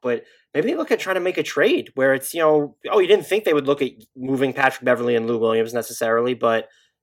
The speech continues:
maybe they will. Like, those are salaries that can be moved. And if you can bring back, I don't know what you're looking for. Is it a big? Is it another wing? Is it a better point guard? Uh, there are things that they could try to do. And so if they lose, I'm officially more interested in the fallout for them than I would be for Denver, because we talked about that.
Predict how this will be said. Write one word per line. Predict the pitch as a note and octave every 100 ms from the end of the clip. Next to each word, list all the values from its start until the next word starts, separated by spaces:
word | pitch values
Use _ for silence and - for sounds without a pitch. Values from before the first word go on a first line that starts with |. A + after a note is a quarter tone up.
| _
maybe | B2 E3
they | F3
will. | F3 B3 D3 -
Like, | B2
those | C#3+
are | D3+
salaries | D3+ D#3 E3+ D#3+
that | D#3+ D#3+
can | E3
be | D3+
moved. | C#3+ A#3
And | C#3+
if | C3+
you | C3+
can | C3+
bring | A#2+ C3+
back, | C3 C#3+ C#3+ - - _ _ _
I | C3
don't | D3
know | C#3+
what | C#3+
you're | B2+
looking | D#3 G3
for. | C3 B2
Is |
it | A#2+
a | A#2
big? | C3+ D3+ D3+
Is | C3+
it | A#2 A2
another | C3 B2+ A#2+ G#2+
wing? | A#2 C3+ E3+ D#3 _ -
Is | B2
it |
a | A#2
better | C#3+ C3
point | A#2 B2 C3
guard? | D#3+ E3+ F#3 - - - _
Uh, | -
there | B2 C#3+ C#3+
are | C3+ E3
things | D#3 F3 E3
that | C#3+
they | C#3+ C#3+
could | C3
try | - C#3+ C3+ C#3
to | A2+
do. | A#2 C3 G#2+
And | G#2
so | B2+
if | A#2+
they | E3
lose, | D#3 E3 D#3 A#2 - - _ _ _
I'm | C#3+ E3
officially | E3 D#3+ D3+
more | D3
interested | D#3 - C#3+
in |
the | B2+
fallout | D3 C#3+ C3
for | C3
them | D3
than | C3
I | A#2+
would | B2
be | A#2+
for | A#2+
Denver, | A2 C#3 C3+ A2
because | G#2+ A#2 C3+
we | A#2+
talked | D3 E3+ C3+
about | B2+ -
that. | F3 C#3+ B2+